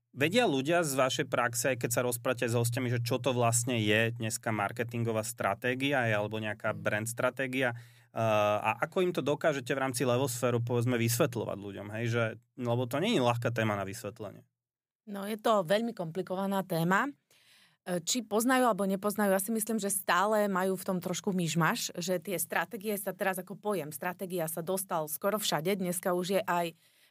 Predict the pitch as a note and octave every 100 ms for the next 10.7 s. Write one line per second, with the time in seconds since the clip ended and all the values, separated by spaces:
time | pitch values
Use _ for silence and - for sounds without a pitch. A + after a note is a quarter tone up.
0 | - F3+ E3+ G#3 G3+ A3 G#3 F#3+ G#3+ A3+
1 | - A#3 F#3+ F#3 F#3 F3+ F3 F3+ F3 G#3
2 | G3 F#3+ F#3 G#3 F#3+ F#3 E3+ - A3+ B3
3 | C#4 G#3 G#3+ F#3+ F#3 G3+ F#3 D#3 E3 F3
4 | A3 D4 _ _ _ _ - F3 E3 F3
5 | D3+ D#3+ F#3+ G3+ D4+ - - - - G3
6 | G3 G3+ G3 F#3 F#3+ _ _ E3+ F3+ F3
7 | - G#3+ - C4+ C4 A#3+ G#3+ F#3+ - _
8 | - A#3 C4 C4+ D4+ C#4 G3 F3+ F#3+ F#3+
9 | F#3 F#3 F3+ F#3 G#3+ G#3 G3 F#3 F3 F3
10 | F3 D#3+ - - E3 E3